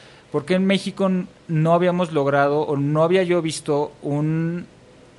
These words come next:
un, un, una obra o, o a-, o ya sea serie o, o algún producto que tuviera,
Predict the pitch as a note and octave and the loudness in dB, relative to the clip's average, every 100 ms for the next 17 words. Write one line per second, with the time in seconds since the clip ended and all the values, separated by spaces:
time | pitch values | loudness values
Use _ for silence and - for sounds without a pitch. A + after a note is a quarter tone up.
0 | - - - D#3+ D#3+ E3 F3 D#3+ E3 E3 | -20 -20 -8 -4 -2 -2 -4 -4 -2 -2
1 | E3+ E3+ D#3 E3 D#3+ D3+ D#3 D#3 D3 D#3+ | -4 -4 -2 0 2 4 4 4 2 0
2 | - C3 B2 B2 C3+ B2+ B2 B2 B2+ A#2+ | -4 -2 -2 -2 -2 -2 0 -2 -4 -6
3 | B2 B2 C#3+ C#3+ C#3+ D3+ D3+ D#3+ C#3+ A#2+ | -8 -4 -2 0 -2 0 0 2 2 0
4 | - B2+ B2+ C3 D#3+ F3+ E3 D#3 D3 C#3+ | -2 -4 -4 -2 -4 2 2 2 -2 -6
5 | C3+ - - - - - - - D3+ D3+ | -8 -10 -20 -20 -20 -20 -12 -6 -4 0
6 | D#3+ E3+ F3 F3+ | 2 4 2 0